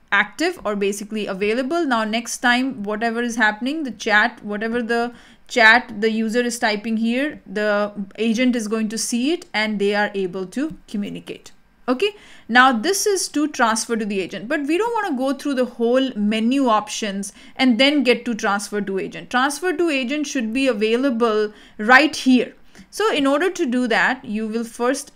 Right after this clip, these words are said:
deactivate it and you're going to add this transfer to the agent edit. The end of the chat and transfer to the agent can happen anytime, right? We wanna make sure. So what will happen is we are going to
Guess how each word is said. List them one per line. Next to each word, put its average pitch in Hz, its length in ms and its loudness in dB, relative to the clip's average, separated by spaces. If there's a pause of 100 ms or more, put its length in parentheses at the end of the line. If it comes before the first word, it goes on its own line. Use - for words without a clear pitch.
(120)
deactivate 208 800 -2
it 294 240 -8 (1080)
and 240 360 2 (320)
you're 226 320 4
going 294 220 0
to - 200 -2
add 226 400 6
this 226 300 -2 (360)
transfer 233 460 0
to 240 140 -2
the 226 180 -2
agent 202 420 -4
edit. 202 420 -4 (280)
The 247 220 0 (280)
end 349 360 4
of 311 180 2
the 320 100 -2
chat 262 480 4
and 226 160 0
transfer 226 440 0
to 262 120 -4
the 254 160 0
agent 220 360 -2
can 226 160 -2
happen 208 360 -2
anytime, 190 480 -8
right? 226 220 0
We 240 80 -2
wanna 226 220 2
make 214 240 0
sure. - 260 -8 (300)
So 269 120 -4
what 269 160 4
will 403 120 0
happen 240 420 2
is 208 240 -4
we 208 160 -2
are 214 80 0
going 262 480 -2
to 226 400 -4